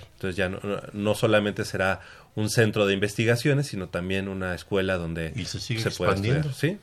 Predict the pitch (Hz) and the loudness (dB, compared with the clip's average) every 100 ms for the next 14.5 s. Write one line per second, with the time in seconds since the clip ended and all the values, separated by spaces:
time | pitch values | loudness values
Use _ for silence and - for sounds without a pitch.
0 | - 135 101 110 147 - 92 - 131 - | -12 -6 2 6 6 4 -2 0 -2 -2
1 | 85 123 - 113 101 101 104 104 123 147 | -6 -6 -2 4 8 8 4 4 4 6
2 | 147 147 156 - - - 92 95 - 104 | 4 4 2 -6 -20 -12 -8 -6 0 0
3 | 104 101 101 101 101 95 95 90 87 85 | 2 0 2 2 0 -2 -2 -2 -4 -4
4 | 85 82 82 - 95 87 95 87 85 82 | -4 -4 -6 -4 -4 -4 -6 -6 -6 -8
5 | 80 - _ - - - _ _ - 107 | -10 -16 _ -20 -20 -20 _ _ -4 -2
6 | 107 - 101 101 98 - 131 139 120 113 | -2 0 0 2 0 2 2 4 2 0
7 | - - 123 143 127 98 98 107 123 123 | -6 -4 0 2 2 2 4 2 2 -2
8 | 104 95 87 82 92 113 160 92 98 95 | -6 -4 -4 -2 2 2 0 -2 -4 -6
9 | - 87 104 110 147 95 85 101 143 - | -4 -2 0 -2 -6 -6 -8 -6 -8 -10
10 | - - 90 85 80 - 85 82 87 85 | -18 -12 -8 -8 -10 -8 -6 -4 -6 -4
11 | 87 104 113 85 101 - - - - - | -4 -4 -6 -6 -8 -10 -16 -20 -20 -12
12 | 90 - - 90 90 92 98 - 92 92 | -10 -12 -8 -4 -2 -2 -4 -2 -2 0
13 | 95 101 101 87 80 92 98 90 - 95 | 0 0 0 -2 -2 -2 -2 -4 -4 -4
14 | 90 98 92 92 78 | -4 -6 -4 -6 -8